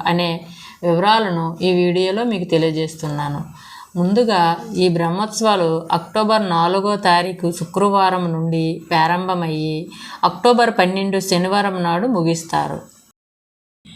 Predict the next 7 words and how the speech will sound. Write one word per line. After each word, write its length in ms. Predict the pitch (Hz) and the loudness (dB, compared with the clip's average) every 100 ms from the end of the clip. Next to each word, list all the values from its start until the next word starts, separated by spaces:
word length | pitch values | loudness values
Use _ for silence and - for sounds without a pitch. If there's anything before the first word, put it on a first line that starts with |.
| - - - | -20 -12 2
తిరుమల 380 | 196 214 254 254 | 4 6 6 4
శ్రీ 280 | 247 196 | 4 4
వెంకటేశ్వర 560 | 175 170 175 240 233 247 | 4 0 0 0 4 2
స్వామికి 760 | 240 190 180 185 170 160 160 - - | 4 2 2 0 2 2 0 -6 -4
ప్రతి 200 | 165 214 | 2 4
ఏటా 400 | 233 226 180 160 | 6 4 4 0
ఆశ్వేజ 600 | 156 165 180 180 240 | 2 0 0 4 4